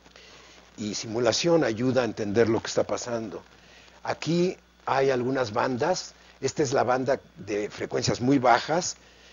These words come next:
Eh, el color, e-, esta es la distribución. Calificaciones arriba de siete,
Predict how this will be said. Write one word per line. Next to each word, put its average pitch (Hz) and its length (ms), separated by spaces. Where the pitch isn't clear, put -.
Eh, 117 300
el 110 160
color, 139 560
e-, 151 220
esta - 180
es 147 80
la 139 60
distribución. 101 720
Calificaciones 131 800
arriba 135 280
de 110 120
siete, 135 520